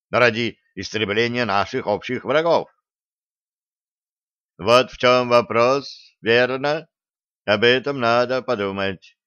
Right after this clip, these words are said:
Я предлагаю вам сейчас пройти в отведенные вам апартаменты и слегка закусить.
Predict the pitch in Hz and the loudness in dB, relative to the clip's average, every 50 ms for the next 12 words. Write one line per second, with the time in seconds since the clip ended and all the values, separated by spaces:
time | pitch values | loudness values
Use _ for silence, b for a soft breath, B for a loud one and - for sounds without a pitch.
0 | _ _ _ _ _ _ _ _ _ _ - 104 120 127 127 127 127 123 113 110 | _ _ _ _ _ _ _ _ _ _ -2 2 4 6 6 6 6 4 2 -2
1 | 120 127 123 113 127 123 123 123 127 123 117 123 123 127 127 110 - 117 107 - | -6 -6 -2 -2 -2 0 2 2 2 2 2 2 2 2 0 -2 -6 -6 -4 -2
2 | 110 120 120 107 - - 113 113 113 110 - - 110 117 117 120 113 101 110 113 | 0 0 0 -2 -2 -2 0 0 0 -2 -4 -6 -6 -6 -4 -4 -4 -4 -4 -2
3 | 85 110 110 107 117 117 113 110 110 104 110 110 113 113 110 - 104 101 - 110 | -2 -2 -2 0 0 0 0 -2 -2 0 2 2 2 2 0 -2 -6 -4 -2 -4
4 | 104 101 95 82 - 107 107 110 110 110 107 92 135 143 143 131 - _ _ _ | -4 -4 -6 -6 -6 -4 -2 -2 -2 -4 -4 -4 -4 -2 -2 -4 -6 _ _ _
5 | _ - 101 123 120 107 - - 113 110 - 113 117 123 123 123 117 110 82 123 | _ -8 -6 -6 -6 -6 -4 -4 -4 -2 0 0 2 2 2 2 0 -2 -4 -8
6 | 117 - 135 123 - 98 90 82 73 - _ _ | -6 -6 -8 -8 -6 -8 -10 -10 -12 -16 _ _